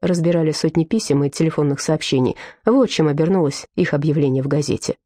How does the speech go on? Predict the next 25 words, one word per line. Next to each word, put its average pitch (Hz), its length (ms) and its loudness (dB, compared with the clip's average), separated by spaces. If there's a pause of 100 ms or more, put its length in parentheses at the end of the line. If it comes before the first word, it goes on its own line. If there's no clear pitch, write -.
(240)
"Его 175 360 0
нашли! 190 500 2 (240)
Кто-то - 340 0
его 220 160 4
нашел!" — 226 460 2 (220)
закричала 165 540 0
она. 143 240 0 (440)
Никто 160 320 0
не 170 120 2
отреагировал. 170 640 0 (320)
"Уже 247 280 4
восемьсот 302 440 2
мошенников 247 600 2
клянутся, 208 420 2
что - 160 -2
поймали 165 400 2
именно 165 360 2
его", — 160 280 2 (220)
сказал 160 340 2
Мелье. 156 400 2 (240)
"Они 339 220 4
хватают 302 400 2
первого 247 280 4
попавшегося 233 640 2
муравья, 247 460 2